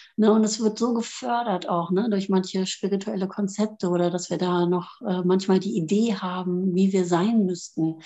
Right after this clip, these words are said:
Ich habe letztens so eine E-Mail gekriegt, irgendwie bei Facebook kommen gerade so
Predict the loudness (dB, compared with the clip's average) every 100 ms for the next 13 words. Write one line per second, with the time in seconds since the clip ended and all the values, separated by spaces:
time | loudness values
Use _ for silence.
0 | -20 -18 -8 -4 0 -2 0 -2 2 2
1 | 4 4 4 0 -6 -10 -10 -12 -6 -2
2 | 0 0 0 -2 -6 -8 -10 -4 0 0
3 | 0